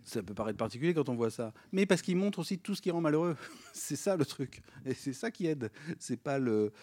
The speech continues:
c'est pas la picouse de, de rêverie, euh, et d'optimisme, euh, qui n'existe, euh, et du happy end. Je veux dire, euh, c'est, c'est le principe d'ailleurs qu'avait Mizoguchi, qui disait à son scénariste, euh, il faut que ça finisse mal, il faut que les gens sortent, euh, révoltés de la, de la salle, parce que sinon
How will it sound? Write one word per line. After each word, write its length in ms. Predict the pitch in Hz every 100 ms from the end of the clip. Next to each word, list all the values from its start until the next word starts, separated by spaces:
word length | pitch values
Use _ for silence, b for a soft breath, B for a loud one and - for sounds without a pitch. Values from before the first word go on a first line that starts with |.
| B B -
c'est 200 | - 110
pas 160 | 143
la 120 | 131
picouse 520 | 113 - 110 139 143 123
de, 320 | 107 101 98 B B 165
de 80 | -
rêverie, 540 | 110 127 143 175 156 113
euh, 260 | 104 104 117
et 120 | 110
d'optimisme, 840 | 110 107 135 135 160 170 - 117
euh, 260 | 107 104 104
qui 160 | 104
n'existe, 400 | 101 101 110 -
euh, 280 | 101 95 95 98 b b b -
et 80 |
du 100 | 104
happy 220 | 110 143 160
end. 140 | 151
Je 60 | 110
veux 80 | 107
dire, 180 | 113
euh, 440 | 110 98 98 95 95
c'est, 160 | - 95 - B
c'est 120 | - 95
le 20 |
principe 300 | - 98 123
d'ailleurs 180 | 113 120
qu'avait 220 | 104 104
Mizoguchi, 540 | 98 101 101 - 160
qui 60 | 117
disait 160 | 98
à 40 | 98
son 100 | 101
scénariste, 640 | - 95 104 143 147 -
euh, 100 | 98
il 60 | 95
faut 140 | 117
que 60 | -
ça 60 |
finisse 340 | 101 110 110 -
mal, 200 | 151 107
il 60 |
faut 100 | -
que 120 | 92
les 60 | 104
gens 100 | 120
sortent, 440 | 123 131 135 -
euh, 160 | 107 101
révoltés 540 | 95 131 143 139 147 110
de 60 |
la, 360 | 98 92 95 104
de 280 | 107 92 104
la 120 | 101
salle, 320 | 98 107 92 - b b b
parce 140 | - -
que 60 |
sinon 380 | 95 104 139 147